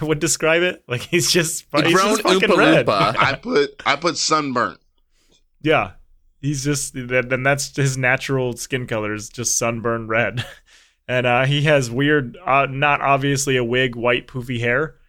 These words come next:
Speaker 1: And, uh, he's just wearing, like, basically a white, almost skirt-like thing. And he's got some flowers around his wrists. And, uh,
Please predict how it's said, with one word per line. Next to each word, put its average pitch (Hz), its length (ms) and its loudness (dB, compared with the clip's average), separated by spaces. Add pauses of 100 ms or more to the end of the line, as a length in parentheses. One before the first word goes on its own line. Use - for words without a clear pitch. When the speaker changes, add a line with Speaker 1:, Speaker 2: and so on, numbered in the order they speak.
(340)
Speaker 1:
And, 123 240 -6
uh, 117 360 -2
he's 120 260 -8
just 131 200 -4
wearing, 131 300 0
like, 120 240 0
basically 123 460 0
a 120 80 2
white, 117 480 -2
almost 127 420 -4 (140)
skirt-like 143 640 -2
thing. 143 340 0
And 127 40 -2
he's 113 120 -6
got 117 160 -2
some 101 140 -14
flowers 131 500 0
around 127 200 0
his 113 180 -2
wrists. 120 420 0
And, 107 160 -8
uh, 98 200 -4